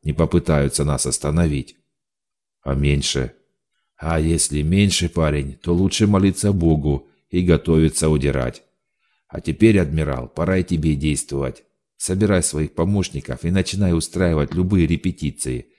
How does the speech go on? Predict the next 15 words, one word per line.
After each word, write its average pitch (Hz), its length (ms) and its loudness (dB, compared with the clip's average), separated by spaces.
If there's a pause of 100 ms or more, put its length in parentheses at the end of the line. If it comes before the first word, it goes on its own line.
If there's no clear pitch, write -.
(120)
которые 82 480 -2
найдёшь 73 460 -2
нужным". 64 460 -8 (1120)
Когда 76 300 -2
они 76 160 0
с - 120 -4
Алексом 71 520 -2
улетали 73 440 -2
с - 100 -6
Клизура 71 440 -2
двенадцать, 82 680 -2
Стэн 95 340 0
сделал 80 420 0
собственный 67 580 -6
прогноз. 64 600 -8